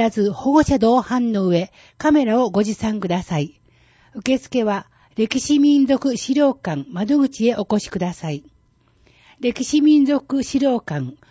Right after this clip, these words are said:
ご利用案内。休館日、月、火、水曜日、祝日は開館。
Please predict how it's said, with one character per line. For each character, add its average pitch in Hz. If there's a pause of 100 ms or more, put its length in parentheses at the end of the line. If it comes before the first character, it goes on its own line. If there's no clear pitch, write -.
(180)
ご 233
利 262
用 294
案 226
内。 131 (580)
休 311
館 277
日、 143 (340)
月、 277
火、 214
水 247
曜 185
日、 135 (160)
祝 -
日 262
は 269
開 208
館。 147